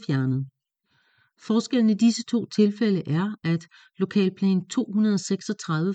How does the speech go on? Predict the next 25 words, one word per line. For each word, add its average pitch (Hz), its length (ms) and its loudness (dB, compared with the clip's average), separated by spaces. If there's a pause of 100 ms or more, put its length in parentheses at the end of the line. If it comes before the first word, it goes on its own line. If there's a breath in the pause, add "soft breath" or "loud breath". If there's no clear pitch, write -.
for 170 140 -2
Risbjerggård 165 580 -4
giver 196 120 0
lov 185 260 0
til 294 120 -6
at 233 80 -2
sætte 170 220 -2
en 151 60 0
lysskærm 143 580 -2
op, 160 160 -4 (180)
som 208 180 0
borgerne 185 380 0
kan 160 140 -10
bruge 185 280 0
til 214 140 -6
at 180 120 -6
orientere 156 520 -2
sig - 160 -10
om 160 180 -4
arrangementer 147 720 -2 (360 soft breath)
i 226 60 -4
deres 208 360 -2
eget 165 400 -4
offentlige 165 440 0
kulturhus. 170 680 -4